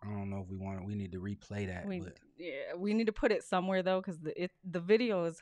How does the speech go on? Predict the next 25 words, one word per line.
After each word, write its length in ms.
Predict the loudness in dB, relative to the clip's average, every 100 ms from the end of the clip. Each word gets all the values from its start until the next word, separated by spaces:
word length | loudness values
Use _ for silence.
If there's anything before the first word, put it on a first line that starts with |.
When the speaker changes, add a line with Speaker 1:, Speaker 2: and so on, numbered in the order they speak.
| -6
Speaker 2:
hilarious, 640 | -2 2 2 2 0 0
and 100 | -2
the 40 | 0
background 520 | 2 2 2 0 0
to 60 | -2
the 120 | -6
video 460 | -2 0 2 0 -2
is 180 | -4
that 180 | -4 -2 0
I 460 | 0 0 0 -4 -10 -20 _ -2
went 180 | 2 4
into 440 | 4 2 2 2
recording 560 | 0 0 2 2 2 2
it 180 | 0 -4 -20 _ -4
not 420 | -2 2 2 2
knowing 540 | 2 2 2 2 4
that 180 | 4 4
what 160 | 4 2
was 160 | -2
about 260 | 2 2 2
to 40 | 0
happen 360 | 0 0 -2
was 120 | -4
gonna 220 | -2 -2 0
happen. 520 | 0 0 0 -2